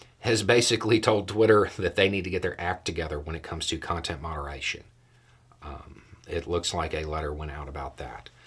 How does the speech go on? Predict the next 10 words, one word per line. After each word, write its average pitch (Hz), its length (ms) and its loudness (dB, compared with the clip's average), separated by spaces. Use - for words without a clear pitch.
Uh, - 160 -10
so 87 460 4
we'll 107 280 6
see 110 420 4
what 87 300 0
happens, 110 580 0
but - 120 -2
at - 160 -6
this 107 200 4
point, 95 600 -2